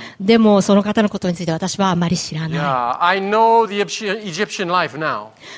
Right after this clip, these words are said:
Speaker 1: 私はここでのエジプト人の生活を知っている。
Speaker 2: I know what is delicious.
Speaker 1: 何が美味しいかも分かっている。
Speaker 2: Uh, I know the Egyptian gods.
Speaker 1: 私はエジプトの神のことなら知っている。
Speaker 2: But I don't even know my own God.
Speaker 1: でも、自分自身の神のことは知らない。
Speaker 2: Yeah.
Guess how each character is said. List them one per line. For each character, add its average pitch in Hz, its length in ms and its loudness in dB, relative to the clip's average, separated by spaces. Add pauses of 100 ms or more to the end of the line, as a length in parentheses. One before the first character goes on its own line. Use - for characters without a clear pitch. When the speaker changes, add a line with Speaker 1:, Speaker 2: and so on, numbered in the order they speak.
Speaker 1:
私 202 380 2
は 180 100 4
こ 185 120 -2
こ 262 100 4
で 262 100 6
の 208 60 6
エ 190 100 4
ジ 240 120 4
プ - 100 -2
ト 262 120 4
人 208 180 2
の 160 100 0
生 185 140 -2
活 175 200 -4
を - 20 -2
知 - 100 -6
っ - 40 -12
て 165 100 -4
い 151 60 -4
る。 165 60 0
Speaker 2:
I 180 140 2
know 208 240 4
what 202 240 2
is 165 160 -6
delicious. 175 840 -6
Speaker 1:
何 254 280 6
が 214 100 6
美 196 60 6
味 214 60 6
し - 120 2
い - 40 -2
か 185 120 0
も 170 80 2
分 156 60 0
か 160 120 -4
っ - 60 -8
て - 120 -14
い 147 40 -12
る。 151 60 -8
Speaker 2:
Uh, 139 140 -2 (140)
I 196 240 0
know 240 880 4
the 208 80 -2 (200)
Egyptian 190 560 -6
gods. 123 600 -2
Speaker 1:
私 226 380 4
は 220 120 6
エ 175 100 2
ジ 214 120 4
プ 240 100 -2
ト 240 120 6
の 226 80 6
神 240 240 2
の 220 100 6
こ 208 120 0
と 196 80 0
な 190 100 0
ら 175 80 -4
知 - 100 -8
っ - 40 -18
て 165 80 -10
い 156 60 -6
る。 190 40 4
Speaker 2:
But 196 100 2
I 214 140 4
don't 226 160 -2
even 226 300 -6
know 226 180 -4
my 202 200 -6
own 202 300 -10
God. 175 400 -6
Speaker 1:
で 196 140 4
も、 214 140 4
自 175 200 4
分 302 220 6
自 392 80 4
身 330 220 4
の 208 80 6
神 233 240 2
の 202 100 4
こ - 120 -2
と 160 100 -2
は 147 80 -4
知 - 120 -6
ら 160 120 -4
な 156 180 -4
い。 156 80 -12
Speaker 2:
Yeah. 139 420 -14